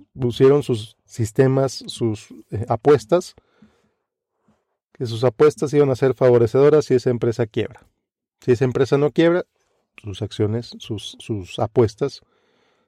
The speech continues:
se van a la basura. Pero ojo, estamos hablando de que la empresa quiebre o no quiebre.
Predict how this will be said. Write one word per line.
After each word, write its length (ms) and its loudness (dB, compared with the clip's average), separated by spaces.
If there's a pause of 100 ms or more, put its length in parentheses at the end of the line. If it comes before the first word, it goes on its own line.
se 160 -6
van 140 -2
a 60 2
la 80 2
basura. 420 2 (1900)
Pero 180 4
ojo, 280 -4
estamos 340 -2
hablando 300 2
de 40 -2
que 140 0
la 80 4
empresa 400 -4
quiebre 400 0
o 80 -6
no 160 -2
quiebre. 400 -2